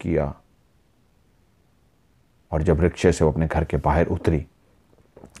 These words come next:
तो उसके अंदर एक बेचैनी सी थी कि जितनी जल्दी हो सके मैं अपने बस घर में दाखिल हूं। घर में कोई भी नहीं था।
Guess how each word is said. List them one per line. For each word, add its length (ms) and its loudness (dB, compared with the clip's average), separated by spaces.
तो 60 8
उसके 140 10
अंदर 120 12
एक 200 8
बेचैनी 420 8
सी 160 8
थी 80 8
कि 100 6
जितनी 220 6
जल्दी 280 10
हो 140 10
सके 200 6
मैं 140 8
अपने 120 6
बस 240 6
घर 140 4
में 140 6
दाखिल 300 -2
हूं। 200 -12
घर 80 4
में 120 8
कोई 180 8
भी 140 8
नहीं 200 0
था। 300 -12